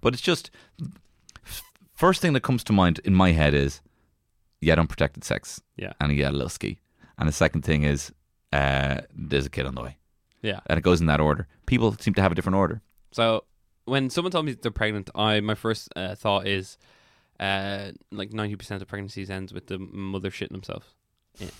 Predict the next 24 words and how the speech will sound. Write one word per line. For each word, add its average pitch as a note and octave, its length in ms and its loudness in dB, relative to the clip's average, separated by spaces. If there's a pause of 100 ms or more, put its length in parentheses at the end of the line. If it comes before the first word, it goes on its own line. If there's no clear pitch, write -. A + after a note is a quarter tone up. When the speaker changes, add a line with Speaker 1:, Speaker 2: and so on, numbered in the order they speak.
(140)
Speaker 2:
when G2 140 -8
they're F#2+ 80 -10
giving F#2+ 180 -10
birth. F#2+ 240 -8 (1040)
Speaker 1:
I C3 80 6
think D#3+ 160 6
we C#3 140 6
should F#2+ 180 -2
do, G2+ 260 8
uh, F2 200 8
a - 60 0
pregnancy F#2 320 2
podcast, - 520 -2
and E2 80 0
we'll E2+ 80 6
have F2+ 120 4
someone G2+ 220 2
in E2 40 6
and E2 100 2
be E2+ 80 2
like, E2 140 0
"Oh, A2+ 80 4
you're A#2+ 120 6
expecting. G#2+ 500 2